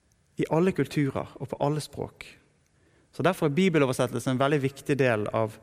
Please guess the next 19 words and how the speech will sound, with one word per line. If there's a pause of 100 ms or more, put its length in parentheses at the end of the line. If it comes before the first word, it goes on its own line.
(280)
misjonsarbeidet (160)
for
at
nye
folkegrupper
skal
få
høre
evangeliet. (1600)
Sånn
at
det
flest
mulig
mennesker (960)
kan
både
forstå (520)
den